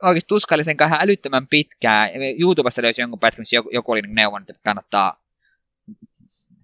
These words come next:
niinku, mennä vaan, mennä vaan käytännössä vaan ympyrää siinä vähän kauempana ja koko ajan spämmätä sitä nappia, niin lopu-,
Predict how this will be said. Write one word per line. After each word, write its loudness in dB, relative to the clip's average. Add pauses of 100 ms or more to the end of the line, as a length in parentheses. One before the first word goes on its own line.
niinku, -8
mennä 4
vaan, 4
mennä 6
vaan -2
käytännössä 2
vaan 2
ympyrää 2
siinä -6
vähän 0
kauempana 4
ja -2
koko -2
ajan 2 (240)
spämmätä 0
sitä 0
nappia, 0
niin -2
lopu-, -2